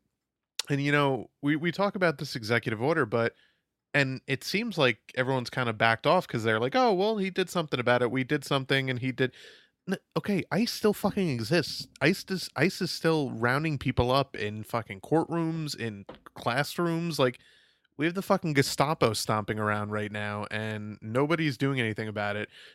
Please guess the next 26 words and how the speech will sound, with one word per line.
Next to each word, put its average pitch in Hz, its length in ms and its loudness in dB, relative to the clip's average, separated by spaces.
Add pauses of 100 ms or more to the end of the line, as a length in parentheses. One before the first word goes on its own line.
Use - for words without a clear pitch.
(100)
And 120 140 -2
to 127 100 -6
say, 139 560 2
and 120 120 0
I 123 80 2
think 131 180 -2
you 156 100 -4
tweeted 131 360 -4
this 117 160 -2
earlier, 120 280 0
to 110 80 -6
say 135 380 4
abolish 117 480 -2
ice 147 260 4
is 120 120 -8
considered 120 500 -4 (400)
a - 60 -4
far 131 280 2
left 131 300 0
position, 110 600 -2 (480)
it, - 180 0 (180)
that 196 160 0
should 277 140 2
be 233 280 0
the 147 340 -4
fucking 151 540 -4